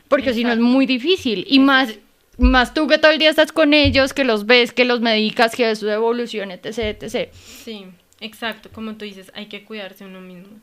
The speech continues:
Speaker 1: Sí, porque si uno no está
Speaker 2: Y
Speaker 1: bien,
Speaker 2: nada,
Speaker 1: nada
Speaker 2: uno
Speaker 1: está
Speaker 2: no
Speaker 1: bien.
Speaker 2: puede estar claro para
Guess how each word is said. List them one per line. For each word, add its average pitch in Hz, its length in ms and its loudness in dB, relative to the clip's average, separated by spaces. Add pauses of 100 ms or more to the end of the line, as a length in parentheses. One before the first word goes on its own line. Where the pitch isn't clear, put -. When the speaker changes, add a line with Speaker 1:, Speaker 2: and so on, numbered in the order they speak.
Speaker 1:
Sí, 320 160 -6
porque 190 260 -10
si 208 80 -4
uno 220 140 -4
no 220 100 -6
está 220 240 -2
Speaker 2:
Y 247 40 0
Speaker 1:
bien, 277 260 -6 (440)
Speaker 2:
nada, 196 440 -12
Speaker 1:
nada 233 140 -2
Speaker 2:
uno 165 80 -6
Speaker 1:
está 202 160 -4
Speaker 2:
no 156 40 -2
Speaker 1:
bien. 151 300 -4
Speaker 2:
puede 202 800 -10 (100)
estar 214 340 -16 (180)
claro 214 420 -8
para 214 420 -14